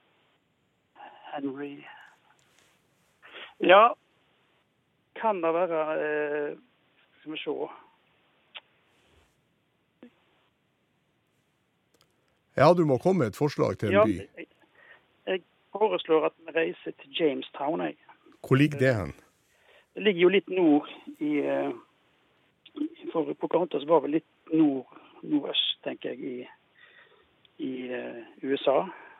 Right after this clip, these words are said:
Speaker 2: Hva heter, eh, området rundt staten?
Speaker 1: Eh,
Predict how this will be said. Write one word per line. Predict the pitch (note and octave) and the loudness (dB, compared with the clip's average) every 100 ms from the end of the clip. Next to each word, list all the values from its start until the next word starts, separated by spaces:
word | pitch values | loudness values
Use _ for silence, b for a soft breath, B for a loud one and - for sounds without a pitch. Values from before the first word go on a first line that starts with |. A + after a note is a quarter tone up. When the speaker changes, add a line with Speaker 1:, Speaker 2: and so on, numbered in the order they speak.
| B B B _ _ - | B B B _ _ -2
Speaker 2:
Hva | - C3+ | 4 6
heter, | D#3 - A#2+ | 6 4 2
eh, | A2+ G#2 G#2+ A2 A2 G#2 G#2+ A#2+ C#3 | 2 2 2 0 -2 -4 -6 -10 -12
området | - C#3+ D#3 G2 A2 | -6 0 2 2 0
rundt | C3+ - - - | -2 -4 -16 -20
staten? | - - C#3 - - - _ _ _ _ _ _ _ _ _ _ _ _ _ _ _ _ _ _ _ _ - | -8 4 4 4 -8 -16 _ _ _ _ _ _ _ _ _ _ _ _ _ _ _ _ _ _ _ _ -6
Speaker 1:
Eh, | F#3+ G3+ G3+ G3+ | 2 6 6 4